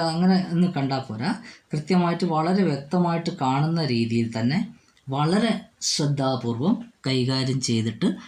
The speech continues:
ഫോട്ടോ എടുക്കണം. തെറ്റായ അല്ലെങ്കിൽ തെളിവില്ലാത്ത ഫോട്ടോകൾ നിരസിക്കപ്പെടുകയും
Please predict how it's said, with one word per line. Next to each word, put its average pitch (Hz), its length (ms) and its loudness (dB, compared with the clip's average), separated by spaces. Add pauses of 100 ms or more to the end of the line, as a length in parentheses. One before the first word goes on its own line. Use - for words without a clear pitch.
(220)
ഫോട്ടോ 113 360 -4
എടുക്കണം. 92 320 -8 (920)
തെറ്റായ 165 460 0 (460)
അല്ലെങ്കിൽ 165 280 4 (120)
തെളിവില്ലാത്ത 170 600 2 (400)
ഫോട്ടോകൾ 139 560 0 (440)
നിരസിക്കപ്പെടുകയും 139 920 0